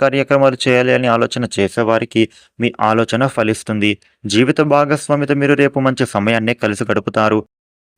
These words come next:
దాంపత్య జీవితంలో ఉండే ఒడిదుడుకులు తొలగిపోతాయి. కుంభరాశి వ్యక్తులకు రేపటి రోజున కొన్ని విషయాలలో మీరు జాగ్రత్తగా ఉండాలి. కొంచెం గందరగోళ స్థితి అనేది ఏర్పడవచ్చు. మీ వైవాహిక జీవితంలో కొంత ఇబ్బందికరంగా మారొచ్చు. ఇక మీ జీవిత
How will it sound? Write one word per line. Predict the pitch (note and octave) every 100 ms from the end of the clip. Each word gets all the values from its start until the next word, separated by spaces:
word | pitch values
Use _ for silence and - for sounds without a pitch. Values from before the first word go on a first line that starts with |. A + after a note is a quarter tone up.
| _ A2
దాంపత్య | A#2+ C#3 D3+ D#3 B2
జీవితంలో | D3 D3+ D3+ D3 D3
ఉండే | C#3 C3+ G#2+
ఒడిదుడుకులు | A2 A#2 B2+ A#2+ A#2+ C#3 A2
తొలగిపోతాయి. | G2+ A#2 A2 G#2+ A2+ A2 A2 A2+ _ _ _ _ _ _
కుంభరాశి | B2+ C3+ D#3+ E3 D#3+ C#3+
వ్యక్తులకు | C#3 - C#3+ D3 C#3
రేపటి | C#3 C#3+ A#2
రోజున | A2+ A2 A2+ B2+
కొన్ని | B2 G#2+
విషయాలలో | A2 - C#3+ D3 C#3+
మీరు | C3 G2
జాగ్రత్తగా | G#2 G#2+ A2 A2 G#2 A#2+
ఉండాలి. | G#2+ G#2+ G#2+ G#2+ G2+ _ _ _ _ _ -
కొంచెం | D3 D3+ D#3 C3
గందరగోళ | A2 A2 C3+ C#3 D#3 D3+
స్థితి | - C3+ C#3+
అనేది | B2+ B2+ B2
ఏర్పడవచ్చు. | A2 B2 A#2+ G#2 - G#2+ G#2 _ _ -
మీ | D3 C#3+
వైవాహిక | A2 A#2+ C3+ D3+ D#3+ D#3+
జీవితంలో | A2+ B2+ C#3 C#3+ C#3 C#3+ C#3+
కొంత | C3 B2+ A#2+
ఇబ్బందికరంగా | G2 A#2+ B2+ A#2+ A#2 C3 A#2
మారొచ్చు. | G#2 G#2+ A2+ - G#2+ G#2 - _ C#3
ఇక | E3
మీ | D3+
జీవిత | A2 A2+ B2+